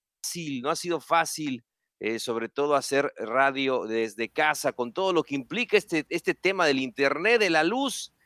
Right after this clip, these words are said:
y de historias del tercer mundo, donde nos falla a veces, eh, pues, alguno de estos servicios en medio de la transmisión, en medio de los invitados. Ahí veíamos también a Eric Manjarres,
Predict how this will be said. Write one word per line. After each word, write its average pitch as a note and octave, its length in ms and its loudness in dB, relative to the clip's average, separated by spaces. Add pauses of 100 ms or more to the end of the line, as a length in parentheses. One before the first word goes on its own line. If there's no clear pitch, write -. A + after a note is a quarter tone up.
(180)
y C3 120 -2
de D#3+ 80 6
historias G3+ 580 4
del D3+ 240 6
tercer E3+ 420 4
mundo, G3+ 380 0
donde C#3 260 2
nos C3+ 200 -4
falla F3+ 460 2 (320)
a B2 160 4
veces, E3 640 0 (260)
eh, A2+ 140 2
pues, B2+ 240 -4
alguno E3+ 360 2
de F3+ 60 4
estos D#3+ 260 -2
servicios C#3+ 680 0
en C3+ 200 -2
medio E3+ 320 2
de C3+ 100 6
la B2 120 2
transmisión, B2 720 -4
en D3 100 0
medio D#3+ 320 -2
de A#2+ 160 -2
los A#2 160 -4
invitados. B2 440 0
Ahí F#3 80 2
veíamos F#3 280 4
también E3 280 0
a D#3 120 8
Eric E3 180 2
Manjarres, C#3 840 0